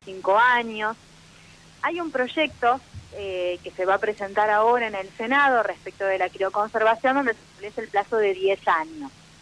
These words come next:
Pero es importante que uno sepa que tiene el derecho a acceder a la crioconservación, pero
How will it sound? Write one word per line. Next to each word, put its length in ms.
Pero 340
es 180
importante 720
que 160
uno 300
sepa 400
que 160
tiene 300
el 80
derecho 340
a 20
acceder 340
a 60
la 120
crioconservación, 1160
pero 440